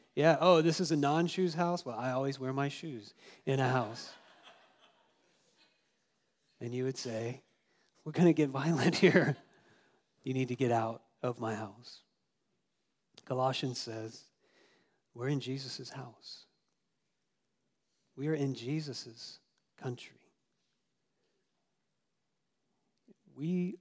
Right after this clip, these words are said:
are living hostile to his laws, to the customs, to the way that things were created to work in Jesus' house and country. We're the guests. We're the strangers. He's the owner. He's the king.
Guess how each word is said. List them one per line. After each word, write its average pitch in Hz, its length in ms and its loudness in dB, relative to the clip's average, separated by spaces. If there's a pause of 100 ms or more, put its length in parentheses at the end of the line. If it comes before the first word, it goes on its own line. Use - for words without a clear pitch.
are 135 240 -4 (140)
living 135 640 0
hostile 104 800 -10
to 131 140 -8
his 131 200 -8
laws, 131 640 -14 (1500)
to - 80 -10
the 160 80 -4
customs, - 920 -6 (920)
to 147 80 -8
the 147 80 -4
way 160 260 8
that 165 240 4
things 160 300 6
were 147 100 -6
created 151 520 2
to 151 100 -6
work 151 320 -4
in 139 100 0
Jesus' 151 600 -2
house 147 440 -4 (340)
and 139 180 0
country. - 400 -6 (880)
We're 147 140 2
the 180 100 6
guests. 131 560 0
We're 185 160 6
the 175 80 4
strangers. 127 500 -2
He's 190 220 0
the 165 180 4
owner. 147 320 2 (260)
He's 170 320 2
the 160 100 -2
king. 143 480 -2